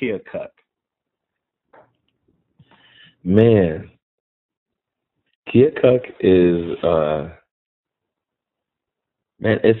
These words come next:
Speaker 2: it's a little, it's a little more diverse than people think.
Speaker 1: Yeah.
Speaker 2: Um, but not enough.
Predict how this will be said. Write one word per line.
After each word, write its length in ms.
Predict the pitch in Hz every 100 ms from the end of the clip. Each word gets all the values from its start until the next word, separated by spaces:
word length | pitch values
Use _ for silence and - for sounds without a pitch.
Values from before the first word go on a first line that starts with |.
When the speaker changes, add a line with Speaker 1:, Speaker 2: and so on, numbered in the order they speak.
| -
Speaker 2:
it's 160 | 104
a 40 | 110
little, 260 | 101 117 -
it's 160 | 113
a 40 | 101
little 220 | 110 139
more 200 | 147 139
diverse 440 | 120 104 95 107 110
than 100 | 90
people 300 | 101 107 104
think. 240 | - 98 117 _ _ _ _
Speaker 1:
Yeah. 200 | 98 82 80 _ _ _ _ _ _ -
Speaker 2:
Um, 480 | 87 85 82 78 _ _ _ _ _ _ _ -
but 160 | 85
not 220 | 90 104
enough. 400 | 98 85 87 76